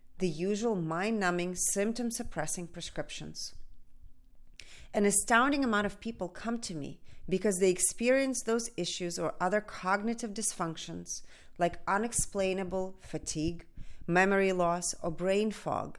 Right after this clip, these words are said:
that takes a toll on their relationships, career, and overall quality of life. One rainy afternoon,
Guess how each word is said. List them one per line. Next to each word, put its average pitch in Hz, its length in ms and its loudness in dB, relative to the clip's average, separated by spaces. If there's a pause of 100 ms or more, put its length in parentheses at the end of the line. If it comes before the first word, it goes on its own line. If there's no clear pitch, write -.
(440)
that 185 220 4
takes 214 320 0
a 185 40 -4
toll 165 680 0 (220)
on 170 140 -2
their 165 160 2
relationships, 208 960 -2
career, 170 560 -2 (160)
and 160 160 -4 (100)
overall 202 380 0
quality 160 800 -6
of 160 180 -8
life. 147 480 -8 (1200)
One 262 340 8
rainy 247 380 4
afternoon, 160 720 -6